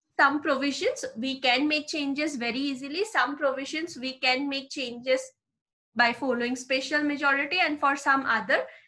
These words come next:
it's, like, a little more difficult when it comes to making changes to those provisions. So these are the three different things that we have with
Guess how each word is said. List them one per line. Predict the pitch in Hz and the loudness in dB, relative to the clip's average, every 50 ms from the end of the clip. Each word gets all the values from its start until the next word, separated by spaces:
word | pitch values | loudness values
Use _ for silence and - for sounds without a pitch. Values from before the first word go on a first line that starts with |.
| _ _ _ | _ _ _
it's, | 262 254 254 - - | -2 -2 -2 -2 2
like, | 277 254 254 254 - | 4 4 4 4 2
a | - 269 | 2 2
little | 269 269 269 277 302 320 302 - - - - - | 2 2 0 0 -2 -2 -4 -6 -8 -16 -6 0
more | 240 254 277 277 285 | 4 6 6 6 6
difficult | 247 233 233 226 - 262 247 - 277 311 494 508 - - - 214 | 4 2 -2 -2 -4 -6 -4 0 2 2 2 2 0 -6 -10 -2
when | 214 240 226 226 254 | 0 0 2 2 0
it | 254 262 - | -2 -2 -2
comes | - 233 226 226 226 - - | -2 0 0 0 -2 -4 -2
to | 320 415 539 - - _ _ _ - | -2 -2 -2 -2 -6 _ _ _ 0
making | 247 269 269 262 262 285 320 427 494 | 2 4 4 2 2 0 -2 0 0
changes | - 320 233 220 220 214 220 226 220 - | 0 0 0 0 0 0 -2 -2 -2 -4
to | - 254 233 | -6 -6 -4
those | 190 202 202 208 208 - | -4 -2 -2 -4 -4 -6
provisions. | - _ 220 208 196 208 214 208 - 208 220 226 - | -10 _ -10 -8 -8 -8 -8 -8 -8 -8 -8 -6 -6
So | 269 247 | -4 -4
these | - 254 254 262 269 | -2 -2 -2 2 4
are | 269 269 269 | 4 4 6
the | 262 302 311 311 - | 4 2 0 0 0
three | - 320 294 262 | -4 -4 -2 -2
different | - 277 - - 302 294 294 294 - | -4 -8 -8 -6 -4 -2 -2 -2 -2
things | 302 262 262 277 269 - | -2 -2 -2 -2 0 2
that | 262 247 247 247 247 | 2 2 2 0 -4
we | 254 269 262 247 | -6 -8 -6 -4
have | 269 240 247 240 | -2 -2 -2 -2
with | 262 269 262 | -6 -10 -8